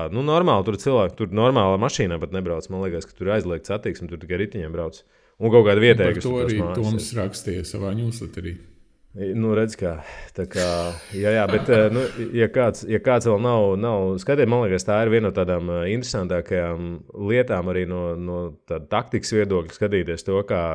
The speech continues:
Speaker 1: kā čaļi tur visu izspēlē, izspēlē šīs klasikās, jo tas ir tāds, nu, eh, nu, lai man piedod, eh, visi, un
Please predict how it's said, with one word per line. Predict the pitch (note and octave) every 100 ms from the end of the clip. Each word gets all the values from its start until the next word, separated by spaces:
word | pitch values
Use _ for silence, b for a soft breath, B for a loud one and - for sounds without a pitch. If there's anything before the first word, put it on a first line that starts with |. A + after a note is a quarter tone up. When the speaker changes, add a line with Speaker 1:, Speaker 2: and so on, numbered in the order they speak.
| D#2+
Speaker 1:
kā | - E2+
čaļi | - G#2+ F2
tur | F2 F2
visu | G2+ G2
izspēlē, | A2 - F2+ E2 E2+ E2 E2 E2
izspēlē | F#2 - E2+ D#2+ D#2+
šīs | F#2 D2+ -
klasikās, | F2 F2+ - F2+ -
jo | E2
tas | G2 G2
ir | G2
tāds, | F2 - B B B B B B
nu, | - F2 F#2+ F#2+ _ -
eh, | - E2+ E2 - E2 - - - _ b b _
nu, | G#2+
lai | A#2+
man | A2+
piedod, | C3+ C3 G#2 F#2+ F2
eh, | F#2 F2 F2 E2+ E2+ E2 D#2+ D2 - - -
visi, | - G2+ A2+ - A2
un | F#2